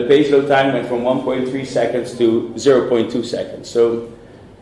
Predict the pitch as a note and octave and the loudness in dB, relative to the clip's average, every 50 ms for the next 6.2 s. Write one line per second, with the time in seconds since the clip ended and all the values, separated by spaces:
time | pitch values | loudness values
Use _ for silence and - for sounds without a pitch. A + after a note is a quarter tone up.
0 | - - - - D#3 F#3 E3+ F3 E3+ D#3 D3+ - C#3 C#3 C#3 D3 E3 E3+ F3 E3+ | -20 -20 -4 0 0 2 2 4 2 2 2 2 0 0 2 2 2 2 2 2
1 | - - - - C#3+ D#3 D#3 D#3+ D#3+ - - - C3+ D3 D#3 - C#3+ C#3 C#3 C#3 | -2 -8 0 4 8 8 8 8 8 4 4 2 2 2 2 2 2 4 4 4
2 | C#3 C#3 D3 D3+ - - - B2 B2 B2 B2 B2 C3+ C3+ C3+ C3 B2+ C3+ C3 C#3+ | 6 4 4 4 2 -2 -4 -4 -4 -4 -2 0 2 4 4 4 4 2 2 0
3 | D3 - D3 C#3 - - - - - - - - - - - - D3 D3 D3 C#3+ | 0 2 2 4 4 2 2 -2 -6 -10 -12 -16 -16 -14 -2 2 6 6 6 6
4 | - - B2+ B2+ A#2+ - - - C3 B2+ B2+ B2+ B2 A2+ - B2 B2+ B2+ C3 B2 | 4 2 0 0 -2 -2 0 2 6 6 6 6 6 4 2 2 0 0 0 -2
5 | B2+ B2 A#2 A2 - - C3+ C3 B2+ - - - C3+ C3 C3 B2+ B2+ B2 B2 B2 | -4 -4 -4 -4 -2 2 2 2 2 2 0 2 2 2 2 2 -2 -2 0 0
6 | B2+ - - - | -2 -2 -4 -6